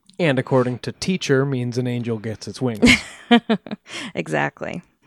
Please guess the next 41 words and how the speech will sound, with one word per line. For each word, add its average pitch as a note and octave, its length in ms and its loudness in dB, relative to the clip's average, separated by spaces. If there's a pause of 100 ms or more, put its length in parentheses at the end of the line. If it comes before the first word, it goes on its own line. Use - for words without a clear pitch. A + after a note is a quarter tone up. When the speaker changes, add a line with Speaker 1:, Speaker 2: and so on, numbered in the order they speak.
(520)
Speaker 2:
Some A3+ 300 4
stated F#3+ 440 2
that D#3+ 320 2
Sarah E3 220 0
Winchester D#3+ 520 -2
never D3+ 380 0
slept - 320 -2
in F3+ 160 0
the D#3+ 60 -2
same E3 300 0
bedroom G3+ 440 2
two - 140 -2
nights E3+ 300 -2
in D#3+ 80 -2
a D#3 40 -4
row F3+ 340 4
so E3+ 160 -2
as D#3+ 140 -2
to F3 100 -8
confuse F3 720 -2
any E3+ 340 -2
evil D#3 260 -4
spirits D#3+ 500 -4
attempting D#3+ 460 -8
to D#3 60 -10
seek - 300 -8
her - 220 -10
out. - 520 -2
Speaker 1:
Yeah, G3+ 140 2
what E3+ 220 2
does - 80 -2
she - 160 0
think G#3+ 240 0
spirits F3 440 -2
are D#3+ 120 0
just C#3+ 260 -4
bumbling C#3+ 500 4
or C#3 220 4
they're C#3 180 4
Mister D3 380 2
Magoo, C#3 640 4